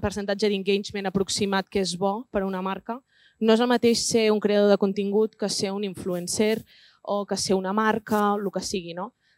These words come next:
Em, un in-, un influencer per sota del deu per cent d'engagement, jo no pagaria la col·laboració. En el cas d'una marca, cinc per cent,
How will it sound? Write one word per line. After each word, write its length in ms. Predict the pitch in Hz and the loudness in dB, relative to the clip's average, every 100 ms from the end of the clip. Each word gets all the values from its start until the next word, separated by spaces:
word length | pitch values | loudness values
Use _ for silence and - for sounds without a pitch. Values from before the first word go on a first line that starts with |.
| _ - | _ 2
Em, 640 | 220 220 220 214 214 208 - | 4 4 2 -2 -2 -4 2
un 140 | 226 | 2
in-, 180 | 226 220 220 | 4 0 0
un 140 | 220 240 | 2 2
influencer 800 | 240 233 214 202 - 208 190 185 _ - 202 185 | 2 2 2 2 0 0 0 -2 _ -14 -10 -2
per 160 | 185 | 0
sota 380 | - - 202 190 | 0 2 2 4
del 140 | 185 185 | 4 6
deu 80 | 190 | 6
per 160 | 202 190 | 4 -4
cent 300 | - 190 233 277 - - - - _ - | -6 -8 -10 -14 -14 -14 -16 -20 _ -4
d'engagement, 840 | 190 185 190 185 185 180 208 214 247 _ - - - | 0 0 0 -2 -4 -2 -2 -2 -4 _ -20 -20 -2
jo 200 | 196 202 | 4 6
no 80 | 202 | 4
pagaria 300 | 202 185 175 | 2 -2 -2
la 80 | 175 | 2
col·laboració. 540 | 175 165 175 202 180 - _ _ - | 2 2 -2 -2 -4 -6 _ _ 0
En 160 | 202 | 2
el 200 | 202 196 | 2 0
cas 380 | - 233 214 - - | 2 4 2 -2 -10
d'una 560 | 202 190 180 180 226 240 | -4 -2 0 0 0 2
marca, 460 | 254 269 - 190 - - _ - | 2 0 2 2 2 -8 _ -12
cinc 240 | - 262 | -4 -2
per 140 | 214 214 | -2 -2
cent, 380 | - 247 226 | 2 4 2